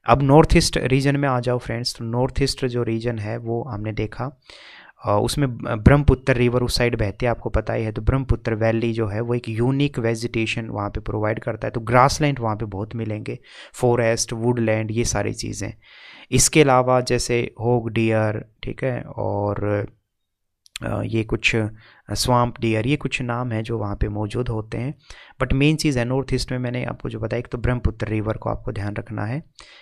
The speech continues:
कि ब्रह्मपुत्र जो रिवर के आसपास वहाँ पे नेचुरल वेडी-, वेजिटेशन काफ़ी है, और दूसरा ग्रासलैंड फ्रेंड्स, क्योंकि घास के मैदान अगर आप देखोगे, तो वो आपको ये, अ, वेस्टर्न घाट में और डेक्कन में यहाँ पे नहीं मिलेंगे।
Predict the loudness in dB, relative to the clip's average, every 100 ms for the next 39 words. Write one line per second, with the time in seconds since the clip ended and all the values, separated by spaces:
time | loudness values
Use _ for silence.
0 | -6 2 4 4 -2 -2 -2 0 0 0
1 | 0 -2 -6 -6 -4 -4 -4 -6 -6 -6
2 | -6 -4 -4 -4 -4 -4 -6 -8 -6 -6
3 | -6 -8 -6 -8 -4 -4 -2 -4 -4 -2
4 | 0 2 0 -2 -2 0 -4 -8 -14 -16
5 | -16 -16 -16 -18 _ _ _ _ _ _
6 | _ -8 -6 -4 -4 -4 -4 -4 -4 -4
7 | -4 -4 -4 -4 -6 -6 -8 -6 -8 -6
8 | -6 -6 -8 -8 -4 -4 -4 -10 -10 -10
9 | -6 -4 -6 -10 -18 -10 -8 -6 -6 -6
10 | -8 -6 -6 -6 -8 -8 -8 -8 -6 -6
11 | -6 -10 -18 -20 -4 -4 -2 -4 -2 -2
12 | -4 -6 -8 -8 -8 -8 -8 -10 -14